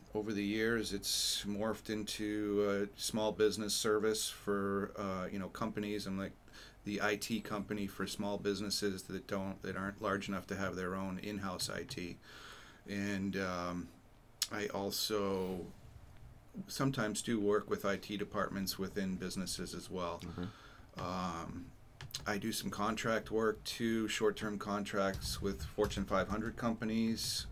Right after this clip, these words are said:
Speaker 1: um, all kinds of retail companies all over New Hampshire. Um, I basic, my basic main focus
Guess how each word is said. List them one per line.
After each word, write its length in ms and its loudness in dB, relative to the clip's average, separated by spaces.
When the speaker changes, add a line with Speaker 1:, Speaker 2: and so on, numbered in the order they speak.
Speaker 1:
um, 720 -6
all 140 -2
kinds 360 -2
of 200 -4
retail 340 4
companies 680 -2
all 300 2
over 560 0
New 120 -4
Hampshire. 680 2
Um, 680 -6
I 140 -4
basic, 500 0
my 100 0
basic 600 0
main 320 2
focus 580 0